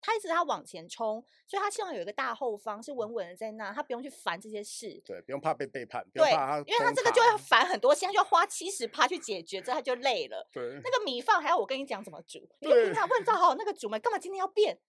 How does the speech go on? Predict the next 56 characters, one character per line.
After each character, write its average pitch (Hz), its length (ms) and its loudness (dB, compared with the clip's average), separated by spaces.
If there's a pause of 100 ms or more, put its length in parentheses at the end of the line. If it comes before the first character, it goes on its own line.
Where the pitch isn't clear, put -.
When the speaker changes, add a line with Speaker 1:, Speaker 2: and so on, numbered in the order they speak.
Speaker 2:
没 220 180 -4
错。 311 140 -8
Speaker 1:
我 269 220 4
就 494 80 6
要 571 120 10
耗 - 80 -6 (160)
一 480 160 6
些 - 40 -12
心 480 160 0
力 466 80 2
跟 466 120 4
你 440 120 -8
讲， 226 280 -4
很 294 100 -6
麻 247 220 0
烦 185 340 -8
欸。 170 60 -16
Speaker 2:
是。 120 580 -16 (760)
Speaker 1:
对 233 120 -2
吧？ 170 180 -6 (140)
Speaker 2:
对， - 280 -10
就 - 120 -12
是 117 120 -14
这 110 80 -14
样， 104 120 -8
Speaker 1:
对 101 60 -20
哈。 - 40 -
Speaker 2:
我 107 60 -16
希 139 120 -12
望 131 80 -6
他 127 80 -6
稳 113 240 -10
定。 104 300 -18 (720)
Speaker 1:
你 226 80 -16
到 320 180 -2
底 262 60 -8
要 233 100 0
不 247 80 -4
要 311 60 -2
讲 202 240 -8
最 247 140 -4
后 247 160 -2
一 - 20 -4
题 156 220 -16
啊？ 147 100 -8
我 196 60 0
要 277 200 0
怎 - 160 -12
么 180 80 -10
让 240 160 -6
天 247 160 -8
蝎 233 140 -10
男 196 160 -10
喜 175 180 -16
欢 156 240 -14
我？ - 200 -18